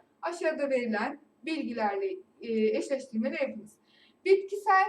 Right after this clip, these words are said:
sıvı yağların doyurulması ile ne elde ediyorduk arkadaşlar? Margarin. Dörde eşleştirdik. Yüz otuz sekiz derecede sütün gördüğü ısıl işlemin adı neydi arkadaşlar?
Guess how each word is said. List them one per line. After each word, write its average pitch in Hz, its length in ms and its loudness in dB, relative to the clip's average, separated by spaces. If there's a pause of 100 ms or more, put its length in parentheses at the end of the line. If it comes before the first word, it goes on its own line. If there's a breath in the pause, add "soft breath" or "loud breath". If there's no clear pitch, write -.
(120)
sıvı 349 380 0
yağların 220 600 0
doyurulması 339 760 0
ile 277 280 -2
ne 349 180 -2
elde 285 120 -6
ediyorduk 247 360 -4
arkadaşlar? 247 640 0 (320)
Margarin. 240 840 0 (840)
Dörde 214 280 -6
eşleştirdik. 226 840 -8 (400 soft breath)
Yüz 349 180 0
otuz 392 320 -2
sekiz 381 320 0
derecede 349 380 -2
sütün 339 360 -4
gördüğü 320 420 -2 (100)
ısıl 392 320 -4
işlemin 233 680 -4
adı 339 500 0 (100)
neydi 285 240 0
arkadaşlar? 269 600 -2